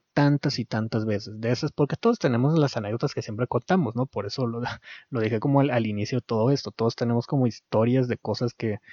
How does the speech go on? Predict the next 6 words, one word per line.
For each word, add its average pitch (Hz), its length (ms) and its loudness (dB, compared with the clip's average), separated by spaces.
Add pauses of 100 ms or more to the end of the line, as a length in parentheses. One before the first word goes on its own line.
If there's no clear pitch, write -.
(220)
nos 110 160 -4
han 107 100 -4
pasado 131 600 2 (920)
y 120 200 4
las 110 200 4
repetimos 113 760 0